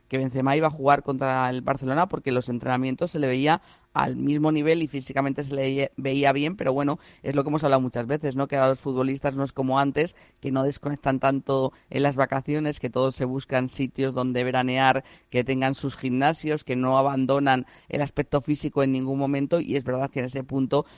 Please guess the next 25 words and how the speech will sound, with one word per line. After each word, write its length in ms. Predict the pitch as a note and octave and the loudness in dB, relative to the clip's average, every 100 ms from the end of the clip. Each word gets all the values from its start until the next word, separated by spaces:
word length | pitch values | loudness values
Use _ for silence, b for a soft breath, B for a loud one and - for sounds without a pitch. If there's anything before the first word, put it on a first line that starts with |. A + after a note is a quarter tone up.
| B | B
pues 160 | A#2+ B2+ | -2 -2
los 120 | B2+ | -2
preparadores 500 | C#3+ C#3+ C#3 C3+ C3 | -6 -6 -2 -2 -2
físicos 560 | C3+ C3 C#3 C3+ C3+ | -4 -6 -4 -2 -2
y 60 | C3 | -2
los 180 | B2 C3 | -4 -4
entrenadores 400 | C3 C3+ C3 C#3+ | 0 2 2 0
lo 100 | D3 | -2
tienen 200 | C3+ C3 | -2 -2
más 100 | C3+ | -2
fácil 280 | C3+ D3 D#3 | -2 -4 -4
porque 220 | F3 C3+ | -2 0
llegan 260 | B2+ B2+ | 2 2
en 120 | A#2+ G#2+ | 0 0
forma, 320 | C3+ F#3 C3+ | 0 2 2
¿no? 140 | E3+ B B B | 0 B B B
Pero 160 | B2 | 2
a 60 | B2 | 4
mí 100 | C#3 | 4
me 120 | D#3 | 2
sorprendió 500 | E3 D#3+ D3+ D3+ D#3+ | 0 0 0 2 2
que 100 | D3+ | 2
no 160 | C#3 C#3+ | 0 2
le 160 | D3 | 2
llevara 460 | C#3+ C#3 C#3+ C#3+ C3+ | 2 2 4 4 2